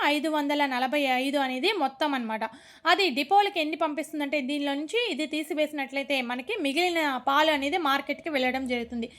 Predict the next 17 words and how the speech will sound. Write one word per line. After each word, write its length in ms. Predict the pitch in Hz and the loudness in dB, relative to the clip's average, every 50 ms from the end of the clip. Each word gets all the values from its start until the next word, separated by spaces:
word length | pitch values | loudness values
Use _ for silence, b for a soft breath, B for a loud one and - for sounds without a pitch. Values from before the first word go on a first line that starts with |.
| B B B _ - | B B B _ 2
కాబట్టి 480 | 339 339 370 349 381 349 311 277 262 | 4 4 4 2 2 2 0 0 0
దీనిలో 300 | 233 285 302 302 302 294 | -2 -2 -2 0 0 -2
నుంచి 260 | 294 302 330 - 392 | -2 -2 -2 0 0
ఇది 160 | 330 247 269 - | 0 0 -2 -4
తీసివేసినట్లయితే 920 | - - 302 - - 330 302 302 294 302 285 - 277 285 294 - 302 277 | -4 -4 -4 -2 0 0 0 0 0 -2 -4 -2 -2 -4 -2 -2 -2 -2
మనకు 240 | 269 254 254 254 | -2 -4 -2 -2
ఆన్సర్ 300 | 240 247 269 285 - 330 | -2 -2 -2 -2 -4 -4
ఎంత 200 | 294 254 240 262 | -4 -4 -4 -6
వస్తుందంటే 580 | 277 269 - 285 269 254 233 233 339 440 622 - b b b b b b b b b b b b b - | -6 -6 -6 -6 -6 -6 0 2 2 2 2 -2 b b b b b b b b b b b b b 4
తొమ్మిది 300 | 330 339 370 381 370 359 | 4 4 4 2 4 6
వేల 220 | 359 349 339 339 | 8 8 8 6
తొమ్మిది 340 | 330 330 294 285 302 285 302 | 4 2 -2 -2 -2 -2 -2
వందల 200 | 294 285 285 285 | -2 0 0 0
ఇరవై 340 | 285 269 277 269 269 262 254 | 0 0 -2 -2 -2 -4 -2
లీటర్ల 360 | 254 285 277 330 311 302 294 | -4 -2 0 0 0 2 0
పాలు 400 | 285 - 262 262 277 294 311 311 | 0 2 4 4 4 4 4 4
అనేది 280 | 285 262 262 262 311 | 2 2 0 0 0